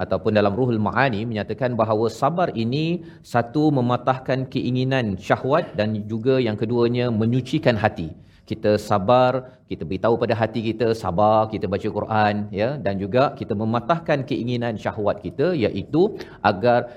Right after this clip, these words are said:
kita bukan ingin buat perkara-perkara yang berdosa. Dengan sabar ini, maka akhirnya ianya menyebabkan Allah menolong kita, kerana dua perkara ini, syahwat ataupun mematahkan keinginan ini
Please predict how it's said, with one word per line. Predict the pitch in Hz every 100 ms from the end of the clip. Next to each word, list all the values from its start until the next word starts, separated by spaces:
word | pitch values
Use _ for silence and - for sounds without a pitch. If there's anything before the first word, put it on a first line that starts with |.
| -
kita | 123 - 127 110 113
bukan | - 127 123 -
ingin | 107 117 120 117 98
buat | 110 -
perkara-perkara | 107 107 104 - 107 113 104
yang | 113 131
berdosa. | 131 127 143 131 80 - - - 98
Dengan | 123 123
sabar | - 180 190 175 113
ini, | 120 156 170 123
maka | 110 143 139 147 147 - - - 104
akhirnya | 123 139 147 147 147 151 - - 117
ianya | 123 123 123
menyebabkan | 120 113 113 117 - 113 -
Allah | 110 113 101
menolong | 101 107 160 165 120
kita, | 98 117 190 - 113
kerana | 113 113
dua | 92 170 202
perkara | 135 123 107
ini, | 92 139 226 - - -
syahwat | 127 120 127 143 120
ataupun | 117 120 123 131 127 117
mematahkan | 120 - 139 - 127 113
keinginan | 104 123 123 117
ini | 120